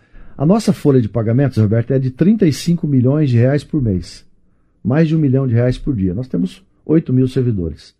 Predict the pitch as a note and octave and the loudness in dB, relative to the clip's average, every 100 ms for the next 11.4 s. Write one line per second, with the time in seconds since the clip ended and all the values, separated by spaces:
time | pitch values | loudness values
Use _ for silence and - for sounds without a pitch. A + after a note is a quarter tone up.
0 | _ _ _ _ _ _ _ _ - C#3+ | _ _ _ _ _ _ _ _ 0 4
1 | D3 D3 C#3+ C3+ C3+ - F#3 - G#3 A3+ | 6 6 4 2 0 2 0 2 2 2
2 | G3+ F#3 - E3 F3 C3 B2+ A#2+ A2+ - | 2 2 2 0 2 2 2 0 -6 0
3 | B2 G2+ B2+ D3 A#2 A2+ D3+ G3 A#3+ - | 0 4 4 4 2 -2 2 2 2 0
4 | D3 C3+ B2+ D#3 C3 A#2 A#2+ C#3+ C#3 C#3+ | 0 4 4 4 4 4 4 2 0 0
5 | C#3+ C#3 D3 D3+ D#3+ F#3+ F#3+ A3+ D#4+ - | -2 2 2 2 2 0 2 0 -2 -8
6 | _ _ - A3+ F#4+ G3+ A#3+ - B2 A#2+ | _ _ -6 0 2 4 2 -2 -2 -2
7 | F3 E3 C#3 - D3 A3 - F3+ E3 C3 | 0 2 2 0 -2 0 0 0 0 2
8 | A#2+ C3+ E3+ D3+ D#3 C#3 A2+ A#2 - C3+ | 0 2 2 4 2 2 -2 -4 -4 -4
9 | C#3+ D#3+ D#3+ _ _ _ _ _ - C3 | 0 -2 -2 _ _ _ _ _ 2 2
10 | C3 C3 B2+ B2+ C3+ C3 C3+ A2+ E3 G#3 | 2 2 2 4 2 4 0 -2 -2 2
11 | D3 D#3 F3+ G3+ | 2 0 0 -2